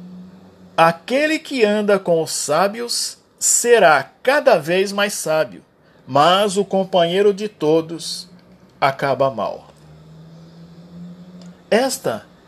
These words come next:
é uma das razões pelas quais eu sempre escolho caminhar, eu sempre escolho me aproximar, eu sempre escolho estar na companhia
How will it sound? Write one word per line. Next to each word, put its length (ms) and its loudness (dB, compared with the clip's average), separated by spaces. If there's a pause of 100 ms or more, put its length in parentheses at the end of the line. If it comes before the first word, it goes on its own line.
(300)
é 80 6
uma 180 4
das 280 2
razões 480 -2
pelas 360 -2
quais 540 -2 (100)
eu 140 -2
sempre 720 -4
escolho 760 0 (560)
caminhar, 680 0 (500)
eu 140 4
sempre 640 -4
escolho 720 0
me 140 2
aproximar, 1120 0 (840)
eu 160 2
sempre 560 -4
escolho 560 2
estar 720 4
na 300 -6
companhia 840 -4